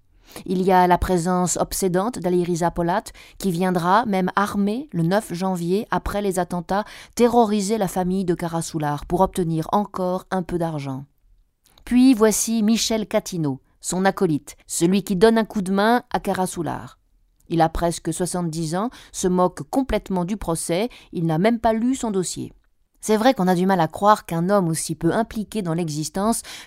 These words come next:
puisse être mêlé à des faits aussi graves.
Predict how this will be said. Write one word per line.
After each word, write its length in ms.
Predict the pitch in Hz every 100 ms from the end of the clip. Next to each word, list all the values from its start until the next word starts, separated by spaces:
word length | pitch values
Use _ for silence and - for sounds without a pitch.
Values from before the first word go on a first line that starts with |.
| -
puisse 200 | 202 -
être 240 | 214 185
mêlé 520 | 175 190 196 202 220 -
à 140 | 170
des 180 | 151 165
faits 380 | - - 208 -
aussi 320 | 175 - 170
graves. 480 | 135 147 143 143